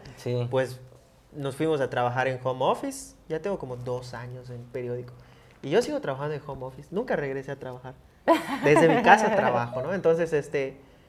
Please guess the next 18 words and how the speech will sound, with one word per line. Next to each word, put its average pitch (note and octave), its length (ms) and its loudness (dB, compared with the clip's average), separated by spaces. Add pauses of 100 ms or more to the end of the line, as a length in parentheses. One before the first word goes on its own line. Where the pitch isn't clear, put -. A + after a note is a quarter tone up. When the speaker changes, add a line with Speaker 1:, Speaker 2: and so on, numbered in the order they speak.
(680)
Speaker 2:
Pero F#3+ 400 12
te G3 100 10
digo, A3 580 12
yo A3 180 10
sigo A#3 180 6
haciendo F3 340 4
los C#3+ 140 4
videos, F3+ 420 6
es F#3 220 0
lo D#3 180 2
que C3+ 320 2 (140)
el - 80 -12 (220)
noventa C#3+ 680 0
por B2+ 140 -2
ciento C3+ 260 -2
de B2 100 -2
mis A#2+ 180 -6
ingresos. C3+ 600 -2